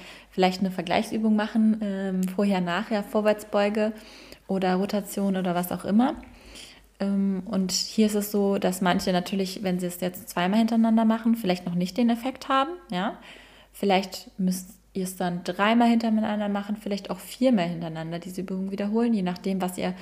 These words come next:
für einen Reiz habt oder für eine Ausgangsposition. Und es kann auch sein, dass die Übung vielleicht so ein bisschen zu leicht ist. Vielleicht braucht ihr eine andere Übung, vielleicht macht ihr die Kniebeuge dabei, vielleicht macht ihr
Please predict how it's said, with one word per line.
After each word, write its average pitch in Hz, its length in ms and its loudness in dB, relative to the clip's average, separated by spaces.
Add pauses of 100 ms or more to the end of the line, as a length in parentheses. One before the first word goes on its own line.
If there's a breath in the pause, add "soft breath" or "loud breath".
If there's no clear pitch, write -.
(340 loud breath)
für - 100 -4
einen 185 140 4
Reiz 185 340 2
habt 226 200 0
oder 196 120 0
für 185 140 -2
eine 175 400 0
Ausgangsposition. 233 1200 2 (580 loud breath)
Und 220 380 4
es - 100 -8
kann 208 200 0
auch 202 100 -2
sein, 190 300 2
dass 185 140 -2
die - 140 -12
Übung 233 240 2
vielleicht 175 400 -4
so 185 80 -4
ein 175 40 -2
bisschen 180 260 -4
zu 226 100 -2
leicht 226 320 4
ist. 220 180 -2
Vielleicht 190 220 -4
braucht 185 220 -6
ihr 196 60 -2
eine 185 140 -2
andere 190 240 -2
Übung, 190 220 -4
vielleicht 185 260 -6
macht 185 200 -8
ihr 190 80 -6
die 196 120 -6
Kniebeuge 190 540 0
dabei, 180 420 -4
vielleicht 185 280 -8
macht 185 240 -8
ihr 190 160 -4